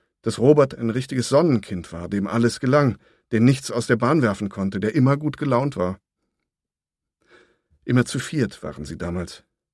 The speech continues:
Mario Canopa, Thorsten Ziegner, Andi Meier und Robert Enke, den sie Enkus nannten, den sie weiter Enkus nennen, weil er für sie der von damals geblieben ist.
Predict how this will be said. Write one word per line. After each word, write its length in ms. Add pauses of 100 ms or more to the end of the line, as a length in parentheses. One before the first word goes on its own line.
(560)
Mario 380
Canopa, 600
Thorsten 440
Ziegner, 580
Andi 220
Meier 360
und 140
Robert 260
Enke, 340
den 160
sie 100
Enkus 460
nannten, 440 (720)
den 100
sie 140
weiter 400
Enkus 440
nennen, 360 (360)
weil 180
er 120
für 160
sie 280
der 240
von 260
damals 720
geblieben 440
ist. 280